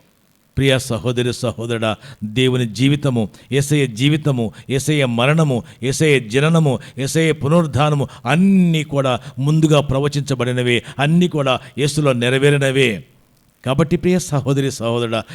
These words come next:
యేసయ్య జననం కానీ మరణం కానీ సామాన్యమైనది కాదని, అది చరిత్ర పుటల్లోకి ఎక్కిన బంగారు వచనాలని మనకు తెలియజేసుకునే మాటలు ఇవి. జ్ఞాపకం చేసుకుందాం, ఆయనను అనుసరిద్దాం. ఒక్కడి మాట మనం జ్ఞాపకం చేస్తున్నాను, ప్రవచనాలు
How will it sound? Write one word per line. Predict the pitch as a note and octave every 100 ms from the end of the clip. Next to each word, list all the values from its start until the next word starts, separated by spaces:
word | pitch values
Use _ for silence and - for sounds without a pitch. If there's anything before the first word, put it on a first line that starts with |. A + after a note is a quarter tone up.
| D3
యేసయ్య | B2 C3+ C3+ A#2+ A2+ A2+
జననం | A2 B2 B2+ C3
కానీ | B2+ B2
మరణం | A#2 B2 C3+ B2+
కానీ | B2+ A#2+ - -
సామాన్యమైనది | B2+ C3 D#3 A3+ A#3+ F#3+ D#3+ C#3
కాదని, | A#2+ A#2 A2+ A2 G2+ - -
అది | B2+ C#3 C#3
చరిత్ర | F#3 G3 C#3+
పుటల్లోకి | - D3 E3+ D#3 C#3+
ఎక్కిన | C#3 B2
బంగారు | G#2 A#2 C3+ F3 F#3 - - A2
వచనాలని | B2 E3 E3 D3 B2+
మనకు | B2 A#2+
తెలియజేసుకునే | A2 B2+ B2+ B2 - A#2
మాటలు | A2+ A2+ A2+ A2+
ఇవి. | G2 F#2 _ _ _ _ -
జ్ఞాపకం | A#2+ D3 - D#3
చేసుకుందాం, | C3+ - A#2+ A2+ G#2 - _ -
ఆయనను | G2+ B2 B2
అనుసరిద్దాం. | D3+ D3+ B2 G#2+ A#2 F#2+ - -
ఒక్కడి | C3+ D#3
మాట | D#3 D#3
మనం | D#3 C3
జ్ఞాపకం | A#2+ A#2+ A2+ B2+
చేస్తున్నాను, | A#2 A2+ A#2 G#2+ G2+ _ - _ _
ప్రవచనాలు | C#3+ C#3+ E3 - C3+ A2+ G2+ E2+ _